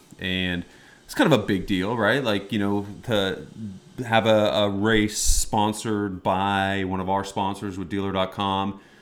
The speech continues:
basically in my backyard, something that I've, you know, always loved and looked forward to doing 'cause all my friends and families come out, and I wasn't gonna do it. But then,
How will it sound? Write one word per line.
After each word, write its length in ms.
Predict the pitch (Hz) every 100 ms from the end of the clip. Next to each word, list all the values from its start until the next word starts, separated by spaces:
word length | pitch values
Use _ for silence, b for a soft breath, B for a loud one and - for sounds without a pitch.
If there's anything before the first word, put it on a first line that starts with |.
| B
basically 340 | - - 110 107
in 60 |
my 80 | 101
backyard, 560 | 95 92 113 95 90 92
something 260 | - 113 107
that 140 | 104
I've, 260 | 95 92 -
you 60 | 95
know, 180 | 90 -
always 480 | 117 117 110 95 92
loved 480 | 101 104 101 98 95
and 160 | 98
looked 180 | 98 -
forward 300 | - 98 95
to 80 | 90
doing 480 | 87 107 98 92 - B B B
'cause 100 | 101
all 80 | 101
my 120 | 98
friends 200 | 98 90
and 60 | 90
families 260 | 117 110
come 140 | - 90
out, 140 | 90
and 100 | 110
I 60 | 123
wasn't 260 | 131 127
gonna 100 | 113
do 160 | 113 135
it. 120 | -
But 120 | 92
then, 400 | 180 214 95 110